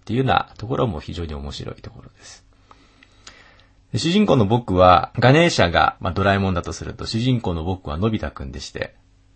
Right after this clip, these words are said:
のび太くんですから、まあ、その人生にですね、まあ、なかなかうまく成功しないっていう、一般社会にいそうな普通のサラリーマンの男性を描いています。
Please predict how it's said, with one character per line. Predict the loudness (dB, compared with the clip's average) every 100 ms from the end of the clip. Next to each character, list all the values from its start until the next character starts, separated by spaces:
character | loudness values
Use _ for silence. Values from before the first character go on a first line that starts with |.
| _
の | -2 0
び | 2
太 | 0
く | -2
ん | -8
で | -12
す | -12
か |
ら、 | -12 -12 -14 _ _ _ -6
ま | -2
あ、 | -2
そ | -4
の | -6
人 | -2 -2
生 | -2 -4 -4
に | -6
で | -12
す | -12
ね、 | -10 -8 -10
ま | -8
あ、 |
な | -4 -2
か |
な | 0
か | 0
う | 0
ま | 0
く | -4
成 | -6
功 | -6 -6
し | -8 -8
な | -10
い | -10
っ | -14 _ _ -10
て | -4
い | 0 0 0
う、 | -4 -10 -18
一 | _
般 | 0 2
社 | -2
会 | -2 0 0
に | 0 0 -2 -4 _ _
い | -10
そ | -6 -2 0
う |
な | 0 -2
普 | -6
通 | -14 -6 -2 0
の | 2 2 0 _ _ _
サ | -4
ラ | -2
リ | -2 -4
ー |
マ | -6 -6
ン | -4
の | 0 0 0 _ _ -6
男 | -6 -6
性 | -6
を | -4 -2 -2
描 | -4 -8 -8
い |
て | -10 -10 -10 -10
い | -16
ま | -16
す。 | -18 -20